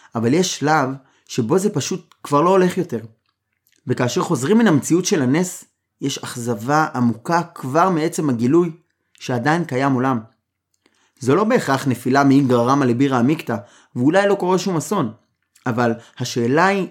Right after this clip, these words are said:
איך יוצאים מעולם ניסי גמור, שאין בו חוקים בכלל, אל עולם שבו אני מגיע למים שאי אפשר לשתות אותם,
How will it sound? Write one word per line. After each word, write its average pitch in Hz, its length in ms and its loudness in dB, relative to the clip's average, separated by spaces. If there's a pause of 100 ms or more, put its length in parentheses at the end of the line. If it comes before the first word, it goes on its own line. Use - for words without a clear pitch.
(120)
איך 185 180 -2
יוצאים 160 300 -2
מעולם 143 340 2
ניסי 131 280 0
גמור, 151 560 4 (280)
שאין 139 300 -2
בו 156 60 0
חוקים 131 360 -2
בכלל, 143 460 0 (640)
אל 123 120 2
עולם 143 240 2
שבו 131 280 0
אני 143 120 2
מגיע 117 320 2
למים 139 380 2
שאי 147 260 0
אפשר 160 220 -2
לשתות 185 360 -2
אותם, 127 320 -2